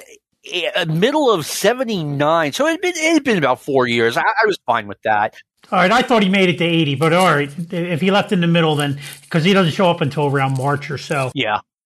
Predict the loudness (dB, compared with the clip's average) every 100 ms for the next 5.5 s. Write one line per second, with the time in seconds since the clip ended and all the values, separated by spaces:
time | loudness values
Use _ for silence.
0 | _ 4 6 6 4 0 0 2 0 0
1 | -2 -2 0 0 2 2 2 0 -2 2
2 | 4 4 2 2 0 -6 -4 -2 -2 0
3 | 2 2 2 0 0 0 -2 -4 -4 -2
4 | -2 -4 -8 -10 -8 0 2 2 -2 -4
5 | -6 -2 -2 0 -2